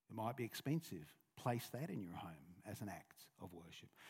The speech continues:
I remember once, um, actually, Pamela and I never spend money on art normally. In fact, any piece of art normally around our house is we got for free. <laughs> But one time we did. One time we bought a piece of art, and it was this, um,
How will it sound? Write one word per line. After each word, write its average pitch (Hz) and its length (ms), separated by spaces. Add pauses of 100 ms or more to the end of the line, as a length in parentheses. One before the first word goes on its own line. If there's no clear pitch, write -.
(260)
I 123 60
remember 127 260
once, 117 380
um, 113 240
actually, 110 240
Pamela 123 280
and 104 80
I 101 120
never 104 200
spend 101 320
money 104 200
on 107 100
art 107 300
normally. 113 360
In 117 60
fact, 113 240
any 104 300
piece 117 240
of 107 100
art 104 240
normally 113 260
around 101 320
our 107 80
house 95 340
is 101 140
we 98 120
got 104 180
for 80 120
free. 107 360 (540)
<laughs> - 80 (1300)
But 180 120
one 269 180
time 262 220
we 240 100
did. 226 220 (240)
One 170 180
time 185 160
we 180 100
bought 135 440
a - 20
piece 127 280
of 120 60
art, 117 360 (180)
and 123 80
it 117 80
was 117 140
this, 139 240
um, 113 280